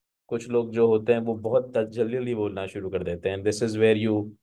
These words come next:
start shouting and where you start fighting or, you know, people start abusing। तो आपका बीपी फौरन हाई हो जाता है, आपको एक बॉडी के अंदर जंप स्टार्ट मिलता है कि आपका ब्लड प्रेशर हाई हो गया, आपको फील होना शुरू हो गया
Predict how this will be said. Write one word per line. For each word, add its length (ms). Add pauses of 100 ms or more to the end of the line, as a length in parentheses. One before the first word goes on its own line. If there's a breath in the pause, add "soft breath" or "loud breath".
(380)
start 400
shouting 540
and 60
where 140
you 160
start 280 (160)
fighting 440
or, 80
you 160
know, 160
people 340
start 220
abusing। 560 (480)
तो 60
आपका 200
बीपी 300
फौरन 300
हाई 160
हो 80
जाता 320
है, 40 (400)
आपको 320
एक 260 (340)
बॉडी 300
के 80
अंदर 240
जंप 300
स्टार्ट 340
मिलता 260
है 80
कि 80
आपका 220
ब्लड 260
प्रेशर 280
हाई 160
हो 120
गया, 300
आपको 220
फील 360
होना 200
शुरू 220
हो 60
गया 220